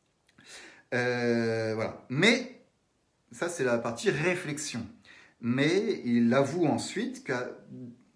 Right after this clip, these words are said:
malgré toutes ces réflexions sur « je sens la vérité du christianisme, vraiment, euh, ça me parle intellectuellement et, et, et même je, j'ai envie d'y aller »,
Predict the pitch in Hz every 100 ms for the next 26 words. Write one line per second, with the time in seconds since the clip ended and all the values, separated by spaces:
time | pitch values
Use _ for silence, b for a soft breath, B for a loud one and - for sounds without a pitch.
0 | _ - 143 143 370 175 147 151 143 202
1 | 208 190 175 - 202 185 127 B B B
2 | B _ 120 113 113 - 151 107 101 143
3 | 147 147 143 117 - 117 110 98 95 104
4 | 107 98 101 113 127 110 98 - _ _
5 | _ _ - 107 101 98 95 95 95 -
6 | 101 101 98 139 123 113 107 104 - 104
7 | 98 104 123 127 - B B B 107 110
8 | 110 104 104 110 117 117 98 - - 117
9 | 107 104 131 151 123 117 110 -